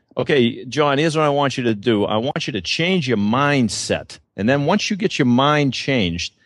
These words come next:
then let's get you to the gym." I say, "No, what we're gonna do is get you up every morning and get you to the gym.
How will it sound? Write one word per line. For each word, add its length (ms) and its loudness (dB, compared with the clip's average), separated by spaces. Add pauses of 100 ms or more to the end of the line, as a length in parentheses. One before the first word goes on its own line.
(360)
then 320 2
let's 200 2
get 280 -2
you 80 -6
to 120 -8
the 120 -6
gym." 380 -8 (680)
I 120 -2
say, 180 0
"No, 480 2
what 180 -2
we're 100 2
gonna 220 4
do 220 2
is 140 2
get 280 2
you 120 4
up 200 0
every 280 0
morning 420 -2
and 160 -4
get 220 -4
you 80 -2
to 160 -8
the 120 -6
gym. 500 -2